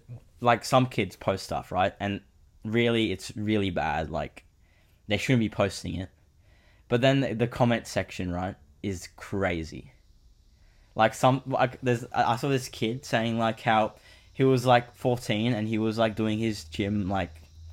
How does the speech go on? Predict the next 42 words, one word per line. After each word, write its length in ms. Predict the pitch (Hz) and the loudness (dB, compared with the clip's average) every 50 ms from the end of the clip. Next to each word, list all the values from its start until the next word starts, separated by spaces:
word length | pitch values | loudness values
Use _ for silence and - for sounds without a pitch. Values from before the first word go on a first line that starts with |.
| - - - - - - _ - | -18 -20 -20 -20 -20 -20 _ -4
gym 160 | - 107 107 | -2 -2 -2
shit. 300 | 104 - - 120 127 127 | -2 -2 -2 -2 -2 -2
He 100 | - 113 | -2 -2
was, 160 | 107 110 104 107 | 0 0 2 2
like, 180 | 110 107 101 | 0 0 2
posting 340 | - 110 107 104 - 113 107 | 2 0 0 0 0 -2 0
about 200 | 104 104 - 95 | 0 0 -2 -2
gym 260 | 92 95 101 98 101 | -4 -4 -2 -2 -2
and 120 | 95 95 101 | -2 -2 0
how 180 | 92 95 98 | 0 0 0
he 80 | 98 98 | 0 0
was, 180 | 101 98 90 | -2 -2 0
like, 380 | 104 98 95 90 - - - - - - - - - - - - - | 0 0 0 0 -2 -10 -20 -20 -20 -20 -20 -20 -20 -20 -20 -16 -12
determined 640 | - - - - - 110 98 87 90 92 95 95 92 | -12 -12 -10 -10 -6 -4 -2 -2 0 0 -2 -2 -2
to, 100 | - 101 | -2 -2
like, 320 | 95 90 90 87 - - - - - - - - | 0 0 0 -2 -4 -10 -20 -20 -20 -16 -6 -4
he 40 | |
was 100 | 110 104 | -2 0
like, 180 | 101 90 90 - - - - - - | 0 0 -2 -4 -14 -20 -16 -6 0
"In 280 | 123 131 120 117 113 | 2 2 2 2 0
one 240 | 120 123 120 107 107 | 0 0 0 -2 -2
year, 520 | 104 101 104 107 107 104 101 92 82 - - _ _ _ _ _ _ _ - | -4 -4 -4 -4 -4 -4 -6 -8 -10 -12 -16 _ _ _ _ _ _ _ -14
if 180 | 101 - - | -10 -2 0
I 160 | 117 104 104 | 0 0 0
stay 360 | 104 - - - 117 104 101 101 | -4 -8 -6 -2 0 0 0 2
motivated, 680 | 101 101 98 98 95 95 - 92 90 85 80 78 76 80 | 2 2 0 0 -2 -4 -8 -10 -12 -12 -10 -10 -8 -6
I'm 180 | 87 104 104 98 | -4 -4 -4 -4
gonna 180 | 104 101 95 | -4 -6 -6
be 160 | 92 90 90 | -6 -6 -6
massive." 800 | 90 90 92 98 - - - - - - - - 71 73 78 104 - - - - - - - | -6 -6 -8 -8 -10 -12 -14 -16 -16 -14 -12 -10 -10 -12 -14 -18 -20 -20 -20 -20 -20 -10 -4
And 140 | 110 117 120 | 0 2 2
then 100 | 120 123 | 4 4
I, 120 | 120 120 | 4 2
I 200 | - - 113 120 - | 4 4 4 4 4
open 280 | - 123 123 - 135 | 4 2 2 4 2
up 120 | 131 - 117 | 0 2 0
the 40 | 123 | -2
comment 340 | 123 - 117 110 110 90 82 - | -2 0 0 0 0 -2 -4 -4
section 360 | - 107 101 - - 104 104 | -2 -2 -2 -2 -2 -2 -2
and 140 | 95 98 101 | -2 -2 -4
it's 200 | 95 - - - | -6 -6 -4 -2
like, 340 | 101 98 90 - - - | -2 -2 -4 -6 -14 -20